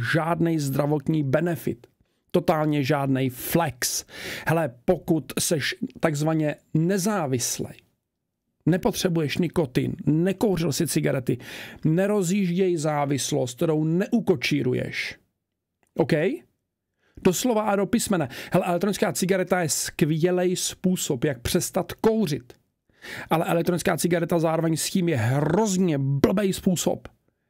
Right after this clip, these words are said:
jak začít zbytečně kouřit, zbytečně vapovat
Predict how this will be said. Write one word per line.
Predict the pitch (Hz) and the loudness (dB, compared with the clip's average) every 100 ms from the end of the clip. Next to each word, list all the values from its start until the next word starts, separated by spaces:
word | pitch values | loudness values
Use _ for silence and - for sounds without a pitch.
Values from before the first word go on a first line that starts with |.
| _ _ _ _ | _ _ _ _
jak | 156 139 | 0 0
začít | 127 156 151 - 170 160 | 0 0 -2 0 0 2
zbytečně | 147 135 131 202 220 180 - 135 | 0 0 2 2 2 2 2 2
kouřit, | 147 131 123 143 | 2 0 0 -2
zbytečně | 151 170 175 - 185 | 2 2 0 0 0
vapovat | 135 139 - 151 117 - - | 0 0 0 0 0 -4 -8